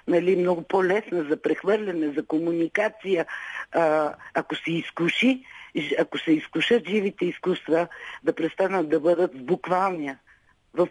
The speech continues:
първия смисъл на думата живи, жива среща с висока температура. От това ще загуби човека, ще загуби битието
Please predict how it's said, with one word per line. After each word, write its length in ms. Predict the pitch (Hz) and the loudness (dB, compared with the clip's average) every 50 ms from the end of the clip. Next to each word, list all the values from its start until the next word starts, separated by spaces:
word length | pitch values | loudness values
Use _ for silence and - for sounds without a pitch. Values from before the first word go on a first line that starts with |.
| - | 2
първия 380 | - 214 233 226 185 165 165 156 - | 2 2 2 2 0 0 -2 -2 -2
смисъл 380 | - 165 156 143 - 151 156 151 | 0 -2 -2 -2 0 0 0 2
на 160 | 151 147 147 | 2 2 2
думата 400 | 131 135 151 147 139 135 - - | 0 0 0 0 0 0 0 -2
живи, 380 | 143 143 143 147 151 139 131 - _ _ - - _ _ _ _ _ - | -2 0 0 0 -2 -2 -4 -10 _ _ -20 -20 _ _ _ _ _ -6
жива 280 | 151 156 156 151 135 131 - - | -2 0 2 2 2 0 0 0
среща 420 | 156 143 147 127 - - - - - _ _ _ - | 0 0 0 -2 -4 -12 -18 -20 -20 _ _ _ -8
с 20 | |
висока 440 | 147 151 139 - - 147 147 - - - | -4 -4 -4 -2 -2 -2 -2 -4 -6 -6
температура. 640 | - 147 - - - 135 127 127 - - 87 85 - _ _ - - - - _ - | -6 -6 -4 -2 -2 -2 -2 -2 -6 -6 -6 -6 -6 _ _ -20 -20 -20 -20 _ -10
От 180 | 131 131 - | -10 -8 -4
това 360 | - 143 139 156 170 185 214 214 - | -4 -2 0 0 0 0 -2 -6 -8
ще 180 | - - 160 151 | -8 -6 -6 -4
загуби 340 | 147 160 151 190 165 160 | -4 -2 -2 -2 -2 -2
човека, 540 | - - - 160 160 165 160 - - 185 165 - - - - - | -4 -4 -4 0 0 0 0 0 -4 -6 -6 -8 -14 -20 -20 -16
ще 140 | - - 156 | -10 -8 -6
загуби 580 | 139 147 156 156 175 175 165 160 165 170 160 - - - - - - - | -2 -2 0 2 2 0 2 0 -2 -2 -2 -4 -8 -18 -18 -18 -14 -8
битието 680 | 151 156 151 - - 165 180 190 190 - 196 170 139 | -6 -6 -6 -4 0 2 2 2 2 0 -2 -2 -2